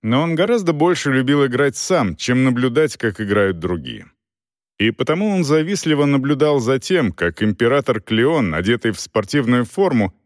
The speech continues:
прыгает по корту, отражая удары. Теннис был весьма своеобразный, императорский, так сказать. Именно такой вариант этой игры обожали императоры.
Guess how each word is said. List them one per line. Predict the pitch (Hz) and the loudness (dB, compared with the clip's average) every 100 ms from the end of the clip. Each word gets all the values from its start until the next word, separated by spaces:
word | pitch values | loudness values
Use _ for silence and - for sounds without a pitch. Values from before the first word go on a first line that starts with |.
| _ - | _ -8
прыгает | 214 175 156 135 - | -6 0 0 0 -2
по | 131 | -2
корту, | - 196 147 143 | 0 -2 0 0
отражая | 135 123 120 95 95 85 | 0 2 0 2 0 0
удары. | 80 65 - - - _ _ _ _ _ _ _ _ - | -2 -8 -12 -14 -20 _ _ _ _ _ _ _ _ -4
Теннис | 147 156 147 131 | -2 0 0 0
был | 143 143 | 0 0
весьма | 139 135 147 147 | 0 0 0 0
своеобразный, | - 127 131 127 127 117 185 151 95 92 92 | -2 0 2 2 0 0 -2 0 -2 -4 -2
императорский, | 120 113 120 113 170 196 110 92 - 101 | 0 0 0 0 0 -2 -4 -4 -4 -2
так | 104 98 | -2 -4
сказать. | - 104 101 104 - _ _ _ | -2 0 0 -2 -4 _ _ _
Именно | 165 170 170 170 156 | -4 0 0 0 -2
такой | - 180 - 117 104 | -4 -4 0 2 2
вариант | 107 120 117 113 | 2 2 0 -2
этой | 117 104 127 | -4 -2 -2
игры | 123 143 160 | 0 0 2
обожали | 127 117 131 113 113 113 113 | 2 2 0 2 2 2 0
императоры. | 104 120 90 69 62 - | 0 -2 -2 -6 -14 -18